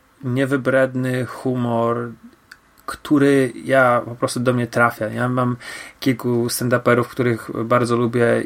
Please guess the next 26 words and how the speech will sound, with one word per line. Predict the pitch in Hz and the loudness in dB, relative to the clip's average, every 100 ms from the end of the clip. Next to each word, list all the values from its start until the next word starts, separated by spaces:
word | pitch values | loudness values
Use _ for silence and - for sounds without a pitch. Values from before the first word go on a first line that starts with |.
| 117 | -6
i, | |
i, | 107 117 120 120 | -8 -6 -6 -6
i | 123 | -4
całą | - 135 131 123 120 117 | 0 2 2 -2 -4 -6
resztę, | 120 120 139 131 - 120 117 | 0 2 2 -2 0 0 2
po, | 123 - 135 | 0 0 -2
<laughs> | 135 - 165 | -4 -6 -4
gdzie | 110 147 | 0 2
jest | 135 - | 0 0
ten | 131 117 107 | 0 0 0
drugi, | 131 156 131 127 | 2 2 0 -2
drugi | 135 139 127 | 0 0 0
biegun, | 123 135 120 110 | 0 0 0 0
których | 120 110 | 0 0
po | 123 | 0
prostu | 123 117 123 | 0 -2 -2
nie | 120 | -4
trawię | 123 113 123 131 - - - | 0 0 0 -2 -6 -14 -8
i | - 123 120 120 117 - - | -2 0 2 0 -4 -6 0
Jeffries | 123 - 127 - | 0 2 0 0
się | |
po | - 117 | -2 -2
prostu | 120 - | -2 -2
wpisał | - 117 117 110 | -4 0 4 4
na | 113 | 2
ten, | 113 107 | 0 -2